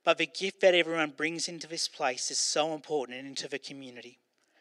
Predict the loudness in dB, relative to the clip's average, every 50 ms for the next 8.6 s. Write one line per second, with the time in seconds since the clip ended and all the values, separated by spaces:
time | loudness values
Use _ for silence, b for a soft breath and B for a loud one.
0 | _ _ _ -8 -2 4 6 6 6 6 2 -4 2 6 6 6 10 10 10 10
1 | 12 12 10 10 10 8 4 4 0 0 2 2 4 4 2 0 2 4 6 6
2 | 4 4 2 -2 -2 -2 -4 -2 0 0 0 -2 -2 -4 -6 -6 b b b b
3 | b b b b b b b b b b b b b -4 -2 -2 -2 0 4 4
4 | 6 6 4 2 2 -2 0 0 -2 -2 -2 -4 -4 0 4 4 4 4 4 0
5 | -6 _ _ _ _ _ _ _ _ _ _ _ _ _ _ _ _ _ _ _
6 | _ _ _ _ _ 0 2 2 4 4 4 2 2 0 -2 -2 -2 -6 -4 -4
7 | -2 -2 -2 -2 0 2 6 6 6 6 4 2 2 2 0 0 4 6 6 8
8 | 8 8 6 4 4 2 2 2 0 -2 -4